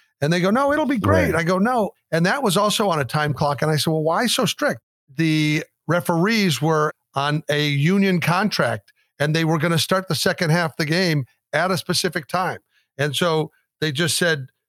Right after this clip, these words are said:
Speaker 1: "Set your watch and run off stage. Like, we don't, we literally do not care."
Speaker 2: Wow.
Speaker 1: It was a terrible experience, and it was very
Speaker 2: <laughs>
Speaker 1: funny.
Speaker 2: Was it a
Speaker 1: Well,
Speaker 2: great
Speaker 1: I
Speaker 2: pay-,
Speaker 1: thought
Speaker 2: was it a great paycheck?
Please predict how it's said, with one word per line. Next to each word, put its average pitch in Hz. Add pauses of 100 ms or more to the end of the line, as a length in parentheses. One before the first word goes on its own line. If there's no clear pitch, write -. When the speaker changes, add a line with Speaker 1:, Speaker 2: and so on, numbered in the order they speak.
(160)
Speaker 1:
"Set -
your 180
watch 151
and 151 (140)
run 151
off 175
stage. 190
Like, 131
we 165
don't, 180 (160)
we 143
literally 180
do 165
not 160
care." 180 (540)
Speaker 2:
Wow. 95 (100)
Speaker 1:
It 95
was 139
a 123
terrible 170
experience, 160 (300)
and 143
it -
was -
very 180
Speaker 2:
<laughs> -
Speaker 1:
funny. 170 (580)
Speaker 2:
Was 135
it 156
a -
Speaker 1:
Well, 156
Speaker 2:
great 160
Speaker 1:
I -
Speaker 2:
pay-, -
Speaker 1:
thought 147
Speaker 2:
was 143
it 151
a -
great 143
paycheck? 160